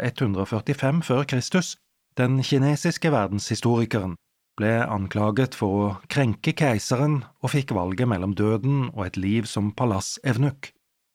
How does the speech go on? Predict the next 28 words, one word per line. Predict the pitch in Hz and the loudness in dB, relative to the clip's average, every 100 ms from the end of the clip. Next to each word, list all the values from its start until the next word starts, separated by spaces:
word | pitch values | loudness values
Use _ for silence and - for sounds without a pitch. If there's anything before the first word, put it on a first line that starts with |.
| _ _ _ _ _ - | _ _ _ _ _ 0
Han | 151 151 | 2 2
valgte | 143 120 - 123 | 2 2 0 -2
kastraksjon | 160 135 170 - 160 214 196 - - | -2 -2 -2 0 0 2 0 -6 -10
og | 156 139 131 | -2 0 0
fullførte | 143 107 - 107 170 | 2 0 0 0 2
arbeidet. | 151 90 85 - - _ _ _ _ _ _ | 0 0 -6 -10 -18 _ _ _ _ _ _
«Før | - 135 151 | 0 2 4
jeg | 151 143 | 4 4
var | 143 131 | 2 2
ferdig | 151 110 101 131 | 0 2 2 2
med | 135 | 2
grovmanuskriptet | 135 143 110 104 107 117 - 127 - 175 135 | 2 2 2 0 0 -2 -2 -4 -2 -2 2
ble | 107 | 2
jeg | 110 117 | 2 4
rammet | 131 113 139 - 156 | 2 2 0 -2 -2
av | 143 | 0
denne | 135 110 | 2 4
ulykken», | 131 98 107 - 104 107 101 95 | 2 2 -2 -2 0 0 -2 -4
skriver | - 95 82 | -4 -4 -4
han. | 85 110 _ _ _ _ _ _ _ 117 | -8 -10 _ _ _ _ _ _ _ -4
«Hvis | - | -2
det | 117 | 0
kan | 120 113 | 2 2
bli | 120 | 0
til | 120 123 117 | 0 -2 0
glede | 135 117 104 | 2 2 0
for | 120 | 0
mennesker | 156 131 101 - 120 117 | 0 0 -2 0 0 0